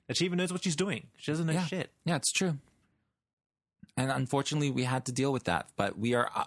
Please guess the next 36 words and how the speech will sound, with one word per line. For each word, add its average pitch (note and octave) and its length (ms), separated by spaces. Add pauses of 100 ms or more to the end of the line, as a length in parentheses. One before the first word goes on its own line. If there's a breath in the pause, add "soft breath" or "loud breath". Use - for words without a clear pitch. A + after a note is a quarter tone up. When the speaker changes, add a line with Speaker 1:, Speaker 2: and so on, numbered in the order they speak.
Speaker 2:
moving A2+ 460
on A#2+ 460
Speaker 1:
Yeah. B2+ 180 (280 loud breath)
Speaker 2:
to F3+ 160
a - 20
new E3 300
era. C#3 580 (420 loud breath)
Speaker 1:
I E3 60
mean, F#3+ 140
all F#3+ 180
of B3 100
these, F3+ 220 (240)
all F#3+ 160
of A3 80
this G#3+ 160
that's F#3 160
going C3+ 300
on C3 440 (460)
is C#3 240 (680)
strengthening D#3+ 720
my A#2+ 120
love A2 260
for A2 100
Mariah. G2+ 440 (340)
Speaker 2:
Oh, A3 80
Speaker 1:
I'm - 20
like, F3+ 80 (140)
Speaker 2:
absolutely. F#3+ 320
Speaker 1:
"Mariah, G3+ 160
come." F#3+ 60
Speaker 2:
Exactly. F3 440 (100)
Speaker 1:
I - 120
just E3 100
wanna G3 140
go F#3 80
Speaker 2:
It's, G#3+ 60